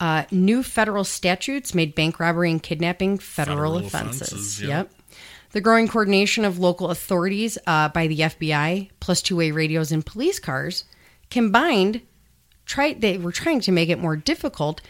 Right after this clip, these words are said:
Speaker 1: to carry out crimes such as robberies and murders.
Speaker 2: Mm-hmm. Yep.
Speaker 1: Um, now, I, what, the other thing that baffles me, too, at one point, uh, several states,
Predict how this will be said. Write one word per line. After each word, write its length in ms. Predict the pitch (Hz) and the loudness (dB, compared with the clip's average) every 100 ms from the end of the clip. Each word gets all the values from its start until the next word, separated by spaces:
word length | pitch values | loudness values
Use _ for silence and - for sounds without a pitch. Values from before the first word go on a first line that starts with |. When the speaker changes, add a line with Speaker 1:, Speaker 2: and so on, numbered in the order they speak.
| - _ - | -20 _ -6
Speaker 1:
to 100 | 226 | -6
carry 380 | - 233 226 | -2 0 0
out 220 | - 185 - | 2 0 -2
crimes 420 | 180 165 165 - - | -2 0 0 -4 -6
such 240 | 165 156 | -6 -4
as 140 | 170 151 | -4 -2
robberies 440 | 147 143 147 143 160 | -2 0 -2 -4 -4
and 180 | 143 | -2
murders. 500 | 147 135 127 101 95 | -2 -4 -6 -8 -8
Speaker 2:
Mm-hmm. 220 | 101 113 151 151 _ - - 98 | -10 -10 -10 -14 _ -20 -20 -14
Yep. 160 | 113 165 _ _ | -14 -14 _ _
Speaker 1:
Um, 440 | 185 170 156 160 - _ _ | 2 4 4 2 -2 _ _
now, 380 | 208 202 202 185 - _ _ _ | 4 6 6 4 -4 _ _ _
I, 160 | 208 - | -6 -6
what, 340 | - 214 208 190 | -8 -4 -4 0
the 80 | 196 | 0
other 240 | 240 277 | 2 2
thing 140 | 190 | 2
that 120 | 160 - | 0 0
baffles 380 | 147 147 165 | -2 -4 -4
me, 120 | 156 139 | -4 -4
too, 260 | - 170 - | -2 -2 0
at 180 | 180 | 0
one 220 | 190 214 277 | 0 0 0
point, 380 | 175 156 156 - _ _ _ - | 0 0 -2 -8 _ _ _ -4
uh, 260 | 156 147 - - | -4 -4 -12 -10
several 420 | - 233 262 196 | -2 -2 0 -4
states, 280 | - 170 | -4 -6